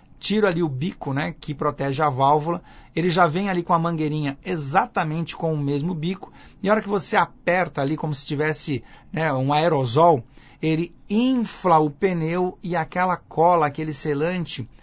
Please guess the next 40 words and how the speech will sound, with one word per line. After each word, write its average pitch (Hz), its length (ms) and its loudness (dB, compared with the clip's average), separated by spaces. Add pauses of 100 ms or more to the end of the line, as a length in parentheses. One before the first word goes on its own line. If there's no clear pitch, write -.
(140)
tapa 185 320 2
o 196 60 -6
furo. 135 400 -2 (300)
Sabe 233 180 -2
quanto 240 300 0
tempo 190 280 -4
você 156 240 -2
leva 156 300 0
pra 143 140 -4
fazer 135 320 -2
isso, 139 420 -4 (300)
se - 260 -4
ele 165 200 2
estiver 156 280 -2
no 151 80 -2
seu 151 160 -2
porta-luva? 143 680 0 (440)
Vinte 196 240 2
segundos. 123 560 -6 (140)
Pois 185 180 -2
é, - 180 -4
em 190 140 0
vinte 208 300 0
segundos 165 440 -2
o 151 60 -12
teu 185 100 -2
problema 170 320 -2
tá 165 120 -4
resolvido. 143 720 -2 (320)
E 202 80 -4
por 214 140 -4
que 233 120 -2
que 226 100 -6
isso - 140 -2
é 190 40 4
importante? 143 760 0 (480)
Por 214 200 0
conta 214 260 4
de 190 80 -4
segurança. 190 720 0